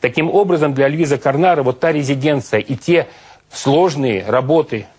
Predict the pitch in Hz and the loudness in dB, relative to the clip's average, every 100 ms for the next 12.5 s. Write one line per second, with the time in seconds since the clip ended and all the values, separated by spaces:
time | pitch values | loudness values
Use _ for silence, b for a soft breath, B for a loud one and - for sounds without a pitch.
0 | - 110 117 120 143 123 120 117 117 147 | -8 -4 0 0 0 0 2 0 0 -4
1 | 113 127 123 120 123 120 123 131 127 127 | -2 0 2 0 -2 -2 -2 0 0 -2
2 | - _ _ _ _ _ - 120 127 - | -4 _ _ _ _ _ -2 0 0 -2
3 | 135 101 101 113 107 117 110 B B - | -4 -2 -4 -4 -2 2 0 B B -2
4 | 131 117 117 110 117 120 120 123 117 117 | -2 0 0 0 0 2 2 -2 0 0
5 | 113 110 113 123 123 113 117 - 120 120 | 2 2 2 0 0 -4 -4 -2 0 0
6 | 110 117 131 190 202 B B 131 156 185 | -2 -2 0 0 0 B B -2 0 0
7 | 202 196 175 170 160 175 214 - 156 156 | -2 -4 -2 0 0 -2 -2 -2 0 0
8 | 170 160 156 170 190 170 147 139 143 156 | 0 0 0 0 0 -2 -4 -4 -2 0
9 | 180 170 - - - 123 135 131 127 117 | 2 0 -2 -16 -20 -8 0 2 0 -2
10 | - 214 175 139 135 131 131 175 143 B | -4 -2 0 0 0 -2 0 0 0 B
11 | B - 131 127 127 123 123 120 120 120 | B -2 0 0 0 2 2 2 2 2
12 | 117 120 117 117 113 | 2 0 0 0 -4